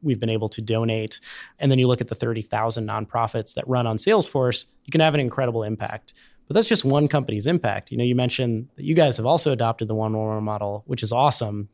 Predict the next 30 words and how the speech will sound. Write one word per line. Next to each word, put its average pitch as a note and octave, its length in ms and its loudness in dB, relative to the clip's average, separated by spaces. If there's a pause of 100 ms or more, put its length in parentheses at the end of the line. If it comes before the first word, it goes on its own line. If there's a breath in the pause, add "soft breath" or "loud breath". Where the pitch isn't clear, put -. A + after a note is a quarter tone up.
(140)
And C3 100 0
there B2+ 80 2
are B2+ 40 2
nine C3 320 4
thousand B2 360 0
other A#2 200 0
companies G#2+ 640 -8
that A2+ 100 -2
have G2+ 120 -4
done G#2+ 200 -2
it. G2+ 180 -12
So - 120 -2
it B2+ 80 -2
becomes D3+ 340 2
such E3+ 320 4
a D3 80 0
force - 320 -4
multiplier. D#3 640 -2 (520 loud breath)
But C3+ 80 4
I D#3 60 8
agree, C#3 340 4
it A#2 60 2
has D3+ 180 0
to - 80 0
be C#3 420 0
a B2+ 40 -4
C - 420 -4
E B2 60 2
O B2 120 2
initiative. D3+ 680 -2